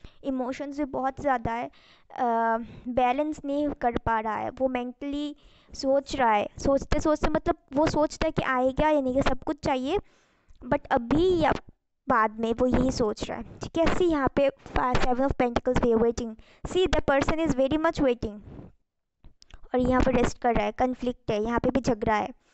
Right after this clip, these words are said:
समझ आ रहा है। Destiny, the Star, ठीक है। मैं बहुत आसान भाषा में समझा रही हूँ ऐसा कि आप लोगों को समझ आ जाए।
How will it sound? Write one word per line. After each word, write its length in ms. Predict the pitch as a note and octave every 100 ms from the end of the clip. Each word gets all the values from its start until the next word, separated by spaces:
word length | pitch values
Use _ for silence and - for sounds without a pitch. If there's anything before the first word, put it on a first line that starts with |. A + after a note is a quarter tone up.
| _ - - -
समझ 260 | C#4 C4 C#4
आ 100 | D4+
रहा 120 | D4+
है। 120 | B3
Destiny, 540 | A3+ A#3+ - C#4 C4 B3+ C4+ - - -
the 100 | A#3+
Star, 400 | - C4 A#3+ - - - - - _ _ - - - - _ -
ठीक 180 | C#4+ D#4+
है। 140 | F4 - - - - _ _ _ _ _ - -
मैं 120 | D4 E4
बहुत 240 | F4+ F#4+ -
आसान 480 | C#4 C#4 D#4+ D#4+ D#4
भाषा 420 | D4+ C#4+ - D4
में 160 | C#4+ D4
समझा 420 | D4 B3 B3 B3+
रही 140 | B3
हूँ 100 | A#3 A3
ऐसा 220 | A3 B3
कि 100 | B3
आप 180 | A#3+ -
लोगों 180 | C4 C4
को 100 | C#4+
समझ 460 | - A#3+ A3+ - - _ _ _ _ -
आ 180 | A#3
जाए। 240 | A3+ A3